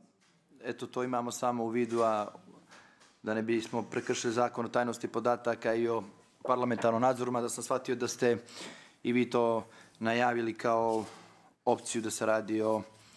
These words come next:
tajnim podacima. Prije nego što pređemo na drugi krug, e, s-, da dogovorimo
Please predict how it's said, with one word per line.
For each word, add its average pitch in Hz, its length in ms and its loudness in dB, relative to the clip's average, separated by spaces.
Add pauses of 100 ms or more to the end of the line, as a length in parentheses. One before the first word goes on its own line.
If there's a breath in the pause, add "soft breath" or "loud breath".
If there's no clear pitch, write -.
(800 loud breath)
tajnim 110 460 -2 (600 loud breath)
podacima. 110 580 0 (420 loud breath)
Prije 151 180 4
nego 147 140 2
što 139 140 -2
pređemo 160 360 4
na 147 140 4
drugi 151 260 2
krug, 156 340 2
e, 156 40 -2 (1900 soft breath)
s-, - 220 -2
da 127 120 6
dogovorimo 139 840 6